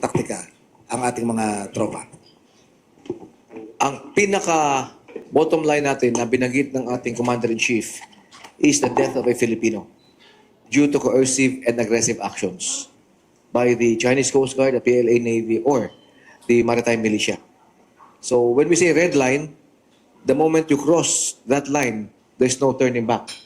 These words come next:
Speaker 2: Ibig sabihin, mag-iiba na ang dynamics. Sapagkat kung dati-rati ito ang kalakalan, when you cross that line, hindi ka na babalik sa dati. Kasi nag-iba na because of the cer-, of certain conditions that have been violated.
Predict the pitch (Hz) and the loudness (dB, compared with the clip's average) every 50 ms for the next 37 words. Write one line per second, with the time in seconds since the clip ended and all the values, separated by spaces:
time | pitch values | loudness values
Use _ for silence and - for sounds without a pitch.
0 | _ _ _ _ _ _ _ _ _ _ _ _ _ _ - 120 131 143 143 147 | _ _ _ _ _ _ _ _ _ _ _ _ _ _ -2 0 2 2 2 0
1 | 156 147 147 143 135 131 131 131 147 156 156 131 135 135 135 143 131 131 127 127 | 0 2 2 2 2 2 0 2 4 4 4 4 4 0 0 0 0 0 2 2
2 | 123 123 117 120 127 117 - - - - - - _ _ _ _ _ _ _ _ | 2 0 0 -2 -2 -4 -4 -4 -6 -6 -6 -10 _ _ _ _ _ _ _ _
3 | _ _ _ _ _ _ _ _ - - - - 139 135 123 143 139 139 135 - | _ _ _ _ _ _ _ _ -4 -4 -2 -2 -2 -2 -2 -2 -2 -2 -2 -4
4 | - - - 131 123 139 135 135 151 143 156 151 - 139 123 - 135 127 127 131 | -4 -2 -2 0 0 0 0 0 0 0 0 0 0 0 0 0 0 -2 -2 -2
5 | 131 131 127 127 131 131 127 123 117 - 127 127 127 139 147 139 110 110 127 - | -6 -6 -8 -8 -10 -10 -10 -10 -6 -2 -2 0 0 0 0 0 0 -2 -6 -10
6 | - _ _ _ _ _ _ _ _ _ _ _ _ - - 131 139 135 131 139 | -18 _ _ _ _ _ _ _ _ _ _ _ _ -2 0 0 0 2 2 2
7 | 143 - - - - - 156 135 120 117 123 135 143 143 143 139 127 127 127 131 | 2 2 0 -2 0 0 0 0 0 0 0 0 2 2 2 2 2 2 0 0
8 | 135 135 135 - - 123 123 117 110 123 113 110 - _ _ _ _ _ _ _ | 0 0 0 0 0 0 0 0 0 -2 -6 -8 -10 _ _ _ _ _ _ _
9 | - 120 120 143 139 127 127 135 147 147 - 127 123 135 117 - - - - _ | -6 -4 -2 0 0 0 0 0 0 2 2 2 0 0 -2 -4 -8 -16 -20 _
10 | _ _ _ _ - 123 131 131 127 131 127 127 - 127 120 117 120 113 - 139 | _ _ _ _ -4 -2 -2 0 0 -2 -2 -2 -2 -4 -2 0 -2 0 2 0
11 | 131 - - 120 110 139 135 - 143 147 135 120 113 147 143 147 139 110 107 117 | 0 0 -2 -2 0 0 0 0 0 -2 -2 -2 0 0 0 2 0 -2 -2 -2
12 | 120 120 127 120 107 113 113 110 104 101 101 - - 90 | 0 0 0 0 0 0 0 0 0 -2 -4 -6 -6 -8